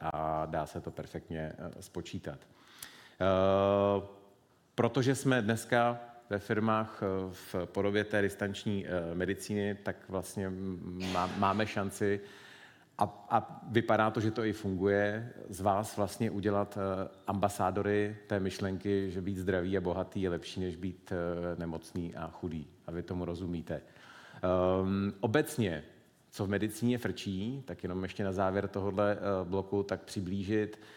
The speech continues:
Eh, teď je třeba problematika, eh, digital therapeutics. Představte si, že, eh, velmi záhy, dneska už jsou tady první, eh, vlaštovky globální, ale třeba jeden z českých startupů, jmenuje se Vitadio,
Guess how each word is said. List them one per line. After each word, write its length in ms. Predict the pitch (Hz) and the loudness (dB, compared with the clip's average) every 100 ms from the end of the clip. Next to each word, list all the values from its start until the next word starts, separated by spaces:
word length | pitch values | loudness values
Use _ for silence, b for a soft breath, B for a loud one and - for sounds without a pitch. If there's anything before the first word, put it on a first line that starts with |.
| B B | B B
Eh, 460 | 98 92 92 95 95 | 2 4 4 4 2
teď 400 | 92 95 - - | 0 -4 -4 -2
je 80 | 107 | -2
třeba 280 | - 101 101 | 0 0 0
problematika, 1160 | 104 95 104 104 95 101 - 104 104 104 104 104 101 92 | 0 2 2 2 0 -2 2 4 6 4 2 2 -2 -2
eh, 160 | 95 | -2
digital 440 | 87 101 101 101 101 | 0 0 2 2 2
therapeutics. 800 | 104 98 98 90 90 76 - | 2 2 2 0 0 -6 -10
Představte 520 | - 95 - 101 101 101 | -8 -6 -2 -2 -2 -4
si, 200 | - 98 | -4 -2
že, 460 | 104 104 101 98 | 2 2 2 0
eh, 80 | - 90 87 85 87 92 | -4 -4 -2 -4 -6 -4
velmi 300 | 87 104 113 | 0 2 4
záhy, 460 | 104 95 92 107 107 | 4 2 2 0 -2
dneska 300 | 95 92 - | -4 -6 -6
už 200 | 82 - | -8 -6
jsou 120 | 104 | -4
tady 220 | 92 98 98 | -2 0 0
první, 540 | 98 87 98 87 76 - B B | -2 -2 -2 -2 -4 -12 B B
eh, 40 | 92 87 85 85 78 | -2 0 0 0 0
vlaštovky 640 | 95 - 113 - 110 95 | -2 0 -4 -4 -2 -2
globální, 760 | 82 98 95 104 117 120 117 | 0 0 2 2 2 0 0
ale 180 | 85 87 | 0 -2
třeba 300 | 85 - 85 | -2 -2 0
jeden 320 | 87 90 85 | 0 0 -4
z 120 | 78 - | -8 -10
českých 380 | 92 - 104 | -10 -8 -10
startupů, 500 | - 98 87 95 - | -4 -4 -2 -6 -4
jmenuje 240 | 92 90 90 | -4 -4 -4
se 160 | - | -6
Vitadio, 560 | 82 85 98 104 107 107 | -6 -4 0 0 0 -2